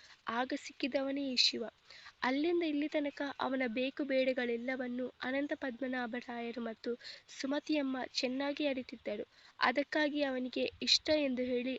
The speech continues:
ಅವನನ್ನು ಕುಸ್ತಿ ಕಲಿಯುವುದಕ್ಕಾಗಿ ಬಿಟ್ಟಿದ್ದರು. ಶಿವ ನಾಸ್ತಿಕ,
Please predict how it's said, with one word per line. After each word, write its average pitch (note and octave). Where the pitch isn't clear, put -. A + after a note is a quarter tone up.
ಅವನನ್ನು B3+
ಕುಸ್ತಿ -
ಕಲಿಯುವುದಕ್ಕಾಗಿ A#3+
ಬಿಟ್ಟಿದ್ದರು. G#3+
ಶಿವ D#4+
ನಾಸ್ತಿಕ, B3+